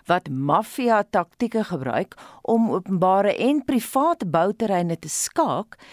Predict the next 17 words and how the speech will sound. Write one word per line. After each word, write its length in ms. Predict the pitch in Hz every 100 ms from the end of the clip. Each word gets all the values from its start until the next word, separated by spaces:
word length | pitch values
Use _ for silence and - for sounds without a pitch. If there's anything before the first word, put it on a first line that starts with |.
| - -
en 160 | 240 220
dan 240 | 214 208
kontrakte 680 | - 220 - 240 240 - 190
of 180 | - 160
beskermingsgeld 1120 | 165 156 - 233 240 196 156 - 160 120 -
van 320 | - 147 135
kontrakteurs 840 | - 151 131 135 - - 175 135 -
eis. 400 | 120 - - - - - - -
Die 120 | 285
groepe 340 | - 294 262
staan 320 | 240 - 220 202
nou 160 | 170
bekend 440 | 165 175 185 160 156
as 200 | - 160
die 100 | 180
konstruksie 880 | 165 190 - - 240 226 - 220 196
maffia. 640 | 143 143 147 - 156 104